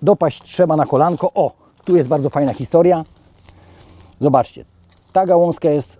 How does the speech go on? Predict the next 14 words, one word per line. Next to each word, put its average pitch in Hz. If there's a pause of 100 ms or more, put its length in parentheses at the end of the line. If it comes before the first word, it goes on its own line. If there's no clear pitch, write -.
(140)
sucha, - (720)
przemarzła 156
najprawdopodobniej. 156 (220)
Dlaczego 170
się 175
tak 165
dzieje? 147 (480)
Rododendron 175
przemarza, 165 (960)
kiedy 170 (120)
nie 165
jest 175
zbyt 117
dobrze 127